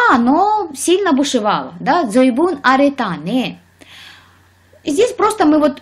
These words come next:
тема остаётся та же, да, «уми», о которой говорил только что собеседник, но мы просто говорим вот что-то другое на эту тему.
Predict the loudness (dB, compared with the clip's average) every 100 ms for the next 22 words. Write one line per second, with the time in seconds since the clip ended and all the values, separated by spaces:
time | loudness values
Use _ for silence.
0 | -14 -2 0 2 0 0 -2 -2 -4 -2
1 | -2 0 -2 0 -2 2 4 4 -2 -6
2 | -2 0 2 2 2 2 0 -2 -4 -10
3 | -8 -8 -8 -6 -6 -6 -6 -4 -2 0
4 | 0 0 0 2 2 4 2 2 -2 -2
5 | 0 2 2 0 4 4 2 -4 -6 -2
6 | 0 -2 -8 -10 -12 -14